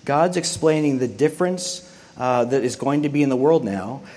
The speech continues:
And in the verse, I see some of you looking in your Bibles right now, it, there's, it, it says, "Your desire shall be contrary to your husband," or maybe if you have a Bible from the back, it says, "Your, your,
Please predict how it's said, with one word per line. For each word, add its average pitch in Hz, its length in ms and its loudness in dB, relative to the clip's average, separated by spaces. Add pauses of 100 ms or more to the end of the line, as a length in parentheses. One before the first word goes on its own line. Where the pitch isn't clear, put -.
(200)
And 135 220 0
in 160 200 2
the 165 60 2
verse, 143 500 2
I 113 80 -8
see 139 120 -6
some 143 160 -2
of 139 60 0
you 135 80 0
looking 135 240 -2
in 127 80 0
your 123 100 -2
Bibles 123 360 0
right 117 120 -2
now, 123 240 -2
it, 110 220 -6
there's, 135 420 -4
it, - 260 -6
it 117 80 -6
says, 123 180 -4
"Your 131 100 0
desire 127 260 0
shall 131 160 -2
be 117 100 -4
contrary 165 720 -2
to 170 140 -4
your 156 140 -2
husband," 156 380 -4
or 139 220 0
maybe 143 280 0
if 139 140 -6
you 131 100 0
have 131 100 0
a 127 60 -4
Bible 127 260 0
from 131 180 -8
the 113 60 -6
back, 143 380 -2 (280)
it 127 100 -8
says, 120 200 -6
"Your, 120 120 -4
your, 120 360 -4